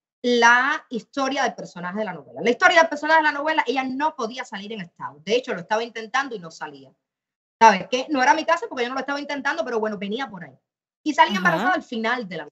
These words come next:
Speaker 1: novela. Y recuerdo cuando hablé con Noemí Cartaya, que tenía en la oficina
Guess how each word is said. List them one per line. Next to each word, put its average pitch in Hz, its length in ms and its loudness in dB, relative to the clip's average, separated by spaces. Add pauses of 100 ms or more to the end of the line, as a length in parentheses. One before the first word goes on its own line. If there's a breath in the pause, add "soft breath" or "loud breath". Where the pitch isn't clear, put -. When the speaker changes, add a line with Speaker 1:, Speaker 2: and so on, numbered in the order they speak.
(120)
Speaker 1:
novela. - 180 -14 (1080)
Y 269 140 2
recuerdo 302 420 4
cuando 254 240 -4
hablé 262 300 -6
con 269 260 -6
Noemí 214 280 -6
Cartaya, 196 600 -2 (380)
que 208 120 -2
tenía 240 420 -6
en 208 160 -6
la 214 120 0
oficina 202 640 -6